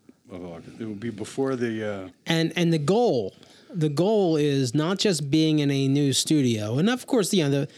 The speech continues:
Speaker 2: the first episode, I'm sure, will be just us talking about the new studio. But we're gonna have, um, kind of a slightly new format. You just got, you guys just don't know about it yet, but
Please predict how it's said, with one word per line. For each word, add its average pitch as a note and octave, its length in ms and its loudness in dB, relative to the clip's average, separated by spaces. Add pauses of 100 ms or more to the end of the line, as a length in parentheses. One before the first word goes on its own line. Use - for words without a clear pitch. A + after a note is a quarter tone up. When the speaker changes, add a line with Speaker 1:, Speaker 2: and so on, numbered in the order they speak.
(200)
Speaker 2:
the F#3 100 0
first G3 280 0
episode, D#3 320 0
I'm C#3+ 160 0
sure, D3+ 280 2
will C3+ 100 0
be B2+ 220 0
just C3+ 240 -2
us C3 120 -2
talking C3+ 360 -2
about B2 240 -2
the B2+ 100 -2
new B2 140 0
studio. A#2 440 -2 (600)
But - 320 -2 (1600)
we're F#3 100 0
gonna B3 240 0
have, F#3+ 460 0
um, D3 440 0 (120)
kind G#3+ 180 0
of G3+ 80 0
a F3+ 80 2
slightly F#3 400 2
new F3+ 140 4
format. D3+ 520 0 (220)
You D3 140 0
just D#3 180 0
got, D3+ 240 0 (360)
you D#3 120 2
guys D3+ 200 2
just D3 160 0
don't D3 160 0
know F3 140 2
about A#2+ 220 -2
it A2 60 -8
yet, A2+ 200 -10
but C3 140 -6